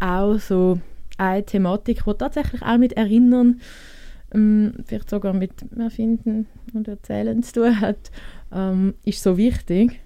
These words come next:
Ist das gleich, wenn ich es vorlese? Also, vielleicht ist es ein bisschen lange Passage, aber ich glaube, es ist sehr, also für mich ist es sehr, sehr eine schöne. Das geht so.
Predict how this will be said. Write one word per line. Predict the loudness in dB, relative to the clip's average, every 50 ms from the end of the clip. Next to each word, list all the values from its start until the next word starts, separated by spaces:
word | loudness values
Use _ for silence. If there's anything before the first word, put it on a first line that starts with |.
| -18 -18 -10 -8
Ist | -8 -4 -4
das | -6 -2
gleich, | 0 -2 0
wenn | 2 0
ich | -2 -2
es | -8 -4
vorlese? | -2 0 2 2 0 0 -4 -4 -8 -8 -8 -12 -16 -20 -20 -20 -20 -20 -20 _ _ -20 -20 -20 -20 -20 -20 -20 -20 -20 -20 -20 -16 -6
Also, | -2 0 2 4 4 2 2 0 0 0 2 2 0 -2 -4 -16 -20 -20 -20 -20 -20 _ -20 -20 -20 _ -20 -20 _ _ -20 _ -20 _ _ -20 -20 -20 -20 -20 -20 -20 -20 _ -20 -20 -20 -20 -20 -20 -20 -20 -20 -20 -20 _ -2 0 0 0 0 -2 -4 -6 -6 -10 -12 -10 -10 -8
vielleicht | -6 -6 -4 -2
ist | -4 -4
es | -4 -2
ein | -2
bisschen | 0 0 0
lange | 0 2 0 0
Passage, | 0 -2 -2 2 4 4 4
aber | 4 2
ich | 0 0
glaube, | -2 -2 -4
es | -4 -6
ist | -8 -10 -10 -6
sehr, | -4 -4 -2 -2 -4 -6 -8
also | -10 -10 -10
für | -10 -6
mich | -2 -2 -4 -4
ist | -6 -14 -14 -16 -16 -16
es | -16 -8
sehr, | -8 -6 -6 -6 -10 -14 -16
sehr | -14 -14 -14 -12 -12
eine | -12 -12
schöne. | -10 -8 -6 -6 -6 -6 -8 -10 -14 -20 -20 -20 -20 -20 -20 -20 -20 -20 -18 -20 -20 -16 -14 -14 -12 -6 -2
Das | 0 0 2
geht | 2 0 -2 -4
so. | 0 2 2 4 4 4